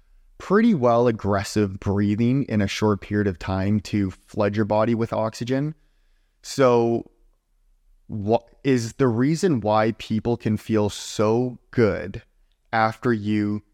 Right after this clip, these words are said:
let's say, do twenty to thirty extremely deep, full breaths of breathing obnoxiously can help you feel better, rid anxiety?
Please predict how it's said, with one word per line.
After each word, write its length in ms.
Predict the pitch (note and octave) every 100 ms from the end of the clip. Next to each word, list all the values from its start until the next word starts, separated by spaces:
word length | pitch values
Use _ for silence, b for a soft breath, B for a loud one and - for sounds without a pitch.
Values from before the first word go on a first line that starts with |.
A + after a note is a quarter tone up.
| _
let's 240 | - G#2+ G2+
say, 180 | A2 G#2
do 380 | G#2 G#2 G#2 - _ _
twenty 520 | _ - A2 A#2 G2+ G2
to 100 | G2+
thirty 560 | - A2+ G#2+ G#2 G2+ - _ -
extremely 880 | G#2+ - - - A#2+ C#3 C#3 C#3 C3
deep, 400 | G2 A2+ A2+ A2+
full 420 | - A#2 A2 A2+
breaths 560 | G2 G2+ G2+ G#2+ -
of 300 | - A2 G2
breathing 380 | F#2+ G#2+ A2 G#2+
obnoxiously 960 | G2+ F2 G2+ G#2 - G2 - G2+ G2+ A2 _ _ _ -
can 160 | A2
help 340 | F#2+ G#2+ G#2 G#2
you 260 | G#2 G2 - _
feel 220 | - G#2+
better, 380 | G#2 G#2 G#2+ G#2+ _ _
rid 180 | - G#2
anxiety? 680 | G2+ G#2 G2 F#2+ F#2 F2+ -